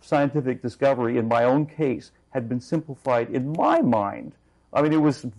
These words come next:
it was, it had been vastly more complex than that. And so I decided at that moment that, that I would write something which really described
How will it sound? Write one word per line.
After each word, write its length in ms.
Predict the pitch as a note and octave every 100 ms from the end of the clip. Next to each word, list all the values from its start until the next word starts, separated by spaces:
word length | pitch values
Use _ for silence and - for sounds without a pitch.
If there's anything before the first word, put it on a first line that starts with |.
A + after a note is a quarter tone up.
| - -
it 160 | D3+ E3
was, 240 | E3+ E3
it 80 | D3
had 120 | D3+
been 180 | F3+ D3
vastly 480 | F3 G#3 G3 - C#3+
more 220 | B2 A#2+
complex 600 | - A2+ - B2 - -
than 160 | A2+ G#2
that. 220 | G#2 -
And 160 | A2+
so 220 | - C3 - _ _ _ -
I 120 | D3
decided 520 | C3+ - C#3+ C3 A#2
at 100 | A2
that 200 | B2+ B2
moment 460 | A#2+ C#3 B2 - -
that, 160 | G#2+ - A2
that 160 | A2+ -
I 120 | A#2
would 240 | A2+ G#2+ G#2+
write 300 | A#2+ C3 -
something 540 | - C3+ A2+ A#2 G2+
which 200 | G#2+ A#2+
really 240 | C#3 D3 C3+
described 680 | A2+ - C3 C3+ D#3+ A#2